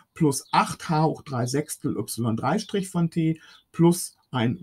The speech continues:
Groß O von h hoch vier. Das ist der erste Term hier vorne.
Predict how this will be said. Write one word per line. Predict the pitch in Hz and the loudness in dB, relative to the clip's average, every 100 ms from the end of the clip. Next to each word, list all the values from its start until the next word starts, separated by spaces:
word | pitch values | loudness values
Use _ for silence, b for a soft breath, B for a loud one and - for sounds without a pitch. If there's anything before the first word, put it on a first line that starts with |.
| 123 | -4
Groß | 113 131 131 - | 2 2 2 -2
O | 120 117 | -2 0
von | 113 113 107 104 _ b - | -2 0 0 0 _ b -2
h | 110 113 | 2 4
hoch | 107 101 | 2 -4
vier. | - - 180 254 277 | -6 2 6 6 6
Das | 139 127 | 0 -4
ist | 123 | -8
der | - | -8
erste | - 123 - - | -6 -6 -8 -8
Term | 104 101 | -4 -4
hier | 101 82 | -6 -8
vorne. | 117 135 185 294 | -2 2 4 2